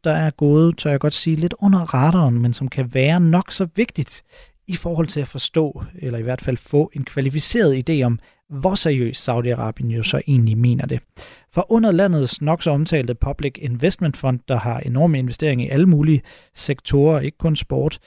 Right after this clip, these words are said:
ja, der har man nu oprettet et nyt investeringsselskab med navnet S R J Sports Investment, der, som navnet antyder,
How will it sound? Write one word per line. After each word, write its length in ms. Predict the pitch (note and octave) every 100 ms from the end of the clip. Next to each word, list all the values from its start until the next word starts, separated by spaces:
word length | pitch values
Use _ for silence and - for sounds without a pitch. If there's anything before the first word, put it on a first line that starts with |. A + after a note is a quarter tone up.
| - _ _ -
ja, 80 | D#3
der 60 |
har 160 | D#3+ F3+
man 120 | F#3
nu 140 | F#3+
oprettet 600 | A#3 F#3+ G3 F#3 D#3 D3
et 80 | D#3
nyt 220 | D3 E3+ - -
investeringsselskab 1080 | F3 F3 F#3+ A#3 G#3+ C#3 - A#2 - B2 B2
med 100 | C3
navnet 440 | C#3+ C3+ A#2+ A2+ -
S 120 | D3 -
R 320 | D3 D3 C3+
J 220 | B2+ C#3+ - _
Sports 640 | - - - C#3 D#3+ - -
Investment, 800 | D3+ B2+ A#2+ A#2 - A2+ - - _ -
der, 140 | A#2 A2 _
som 180 | _ -
navnet 280 | B2+ D3+ C#3
antyder, 500 | D3 F#3+ - D#3 C3+